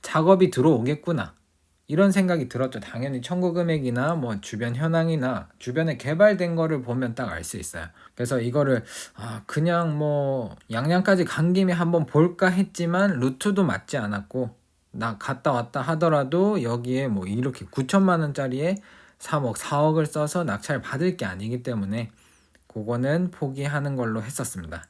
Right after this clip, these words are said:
결국에는 또 삼억 천구백구십만 원에 낙찰이 되었죠. 다른 물건들도 마찬가지예요. 지금 매각 물건 번호 육 번인데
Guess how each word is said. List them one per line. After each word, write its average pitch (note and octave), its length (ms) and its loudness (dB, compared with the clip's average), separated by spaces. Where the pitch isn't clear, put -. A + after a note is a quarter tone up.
결국에는 F3 840 0
또 D3+ 320 0
삼억 D#3 400 -2
천구백구십만 C3 1300 -2
원에 G#2+ 220 -4
낙찰이 G2+ 420 -8
되었죠. A#2 640 -8
다른 A#3+ 300 6
물건들도 A3+ 420 2
마찬가지예요. G#2+ 540 -2
지금 B2+ 260 -4
매각 A2 300 0
물건 F3+ 280 2
번호 D3 220 0
육 G#2+ 240 -4
번인데 A#2 560 0